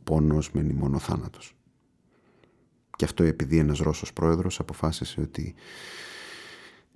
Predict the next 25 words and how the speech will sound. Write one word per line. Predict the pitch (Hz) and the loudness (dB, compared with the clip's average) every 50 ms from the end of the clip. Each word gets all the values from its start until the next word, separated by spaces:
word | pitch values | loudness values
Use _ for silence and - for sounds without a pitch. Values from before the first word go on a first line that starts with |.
| - _ _ _ _ _ _ - | -20 _ _ _ _ _ _ 4
είναι | 104 95 92 90 | 6 6 6 6
δικαίωμά | 82 85 - - 90 87 82 82 85 87 85 | 4 2 2 4 4 6 6 6 6 6 4
του | - 95 87 | 4 2 2
να | 82 85 | 2 0
κάνει | - - - 90 85 85 85 85 | 0 0 2 2 4 4 6 6
ό,τι | 87 85 - - _ - 90 | 6 4 2 -2 _ -2 0
γουστάρει | 76 67 73 71 - - - 78 76 76 73 71 | 0 0 0 -2 -2 0 0 2 2 2 0 -2
στην | 71 - - 65 | -2 -4 -4 -4
Ουκρανία | - - - - - - - - - - - - | -4 -4 -4 -4 -4 -4 -4 -4 -6 -8 -8 -4
και | - 85 | -4 -2
σε | - - 82 | 2 4 2
όποια | 80 - - - 82 | 2 2 0 -6 -6
Ουκρανία. | - - 82 82 87 - - - - _ _ _ _ _ _ _ _ _ _ _ _ _ _ _ _ _ _ _ | -6 -6 -8 -8 -8 -8 -10 -12 -16 _ _ _ _ _ _ _ _ _ _ _ _ _ _ _ _ _ _ _
Και | - - 104 | -2 6 6
γιατί | 98 85 85 80 - 87 90 92 90 85 | 8 8 8 6 6 6 6 8 8 8
έχει | 82 82 82 - - 85 80 80 | 6 6 2 2 2 0 0 2
πείσει | - - 85 80 - - - 85 80 80 78 78 76 - - - | 2 2 2 4 2 2 2 4 4 4 4 2 0 -2 -2 0
πολλούς | 80 78 76 73 80 80 82 78 - - | 2 2 4 4 4 2 2 2 2 0
ότι | 76 73 - - 76 73 76 73 76 73 71 69 71 69 | 0 0 0 0 0 2 2 2 2 0 0 0 -2 -2
μπήκε | 71 76 78 69 - - 71 | 0 0 0 0 -2 -6 -6
για | 71 67 67 | -4 -4 -4
να | 69 67 71 71 | -4 -2 -4 -4
αποναζιστικοποιήσει | - - 76 73 73 73 - - - - - - 67 65 - - | -4 -2 -2 -2 -2 -2 -4 -6 -6 -6 -6 -4 -4 -6 -6 -4
την | - 71 | -4 -4
Ουκρανία. | - - 69 - - - - - | -4 -4 -6 -8 -8 -8 -10 -12